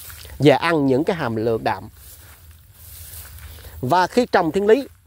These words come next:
có cỏ tranh là tốt ha. Nó sẽ ăn những, à, cái chất, à, đạm.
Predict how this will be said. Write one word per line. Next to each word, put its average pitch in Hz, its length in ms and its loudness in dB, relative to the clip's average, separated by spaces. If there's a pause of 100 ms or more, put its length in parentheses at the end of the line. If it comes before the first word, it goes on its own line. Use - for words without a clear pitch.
(500)
có 214 160 4
cỏ 151 220 -2
tranh 160 160 0 (440)
là 117 140 -6
tốt 170 260 2
ha. 202 160 -2 (400)
Nó 156 100 -4
sẽ - 160 -6
ăn 135 260 -4 (280)
những, 120 360 -2 (380)
à, 113 240 -4 (100)
cái 165 80 -12 (100)
chất, 269 140 4 (720)
à, 113 920 -4 (320)
đạm. 120 340 0